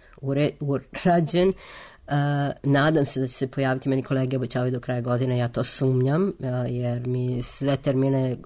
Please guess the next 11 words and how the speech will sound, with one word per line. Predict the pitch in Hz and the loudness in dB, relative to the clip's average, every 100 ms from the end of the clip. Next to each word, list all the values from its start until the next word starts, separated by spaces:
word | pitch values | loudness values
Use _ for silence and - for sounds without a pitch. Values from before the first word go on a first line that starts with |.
| - | -6
koliko | 139 143 | -4 0
god | 143 143 | 0 2
poželi | 147 139 151 151 | 2 4 4 4
da | 135 | 2
se | - | 0
držimo | 139 139 147 139 | -2 0 2 2
nekog | 135 135 131 | 2 0 -2
termina, | 135 143 139 | 0 0 0
sve | - 143 | 0 0
i | 127 | 0
probijamo, | 156 131 131 135 135 | -2 -2 0 0 0